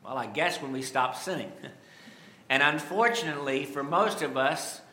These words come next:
as we acknowledged two weeks ago in an invitation talk, we are a very sinful creature.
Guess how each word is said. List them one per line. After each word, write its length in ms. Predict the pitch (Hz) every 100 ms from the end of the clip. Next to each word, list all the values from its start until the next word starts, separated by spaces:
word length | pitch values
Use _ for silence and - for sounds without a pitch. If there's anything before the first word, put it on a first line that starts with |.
| - - _
as 200 | 131 135
we 220 | 131 170 165
acknowledged 680 | 147 147 156 160 147 -
two 180 | - 180
weeks 360 | 156 185 180 151
ago 260 | 139 135
in 80 | 143
an 80 | 139
invitation 640 | 143 135 165 170 - 139
talk, 380 | 139 127 135 135
we 180 | 156 156
are 320 | 151 147 143
a 40 |
very 240 | 151 151 156
sinful 720 | - 160 160 156 147 143 143 - - -
creature. 540 | - 185 185 131 98